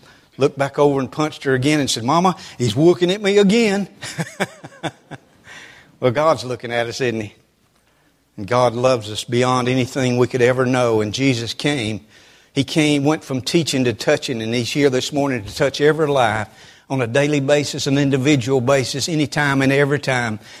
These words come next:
He comes and he stands before us,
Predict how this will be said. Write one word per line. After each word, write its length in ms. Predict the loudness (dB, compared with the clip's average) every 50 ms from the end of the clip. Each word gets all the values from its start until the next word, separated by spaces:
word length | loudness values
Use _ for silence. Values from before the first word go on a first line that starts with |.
| -4
He 140 | -2 0 0
comes 640 | 0 -2 -2 -2 0 2 2 0 0 -2 -2 -4 -4
and 100 | -4 -6
he 80 | -4
stands 580 | -4 -2 -2 -2 0 0 2 2 2 0 0 0
before 500 | 0 0 0 2 2 4 4 6 4 2
us, 140 | 0 -6